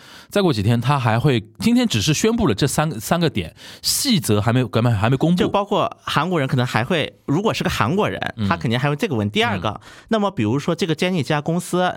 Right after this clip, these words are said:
Speaker 1: 嗯。
Speaker 2: 你刚才说有很多资深的经纪人可以使用，
Speaker 1: 嗯。
Speaker 2: 对不对？
Speaker 1: 嗯。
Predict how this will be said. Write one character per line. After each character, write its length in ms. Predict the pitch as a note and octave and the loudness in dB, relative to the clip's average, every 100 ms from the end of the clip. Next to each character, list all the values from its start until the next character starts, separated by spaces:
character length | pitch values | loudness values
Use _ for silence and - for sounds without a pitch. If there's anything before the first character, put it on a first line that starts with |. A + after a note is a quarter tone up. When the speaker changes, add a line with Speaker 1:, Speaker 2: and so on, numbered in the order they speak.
| - | -2
Speaker 1:
嗯。 80 | A2 | -2
Speaker 2:
你 120 | A2+ | -2
刚 200 | F2 E3+ | -2 -2
才 80 | F3 | 0
说 140 | E3 | -2
有 40 | |
很 240 | E3 B2 F#2+ | -2 -2 -2
多 160 | A#2+ | -2
资 340 | C#3 - - E3+ | -4 -8 -4 -4
深 200 | D#3+ E3+ | -2 -2
的 100 | C#3+ | -2
经 240 | - D3+ | -2 -4
纪 120 | D3+ | -2
人 200 | B2+ G2 | -2 -2
可 100 | A2+ | -2
以 80 | A#2+ | -4
使 120 | F2+ | -6
用， 100 | D#2+ | -8
Speaker 1:
嗯。 20 | - | -6
Speaker 2:
对 80 | |
不 80 | G2+ | -4
对？ 120 | F#2+ | -2
Speaker 1:
嗯。 120 | F#2+ | -2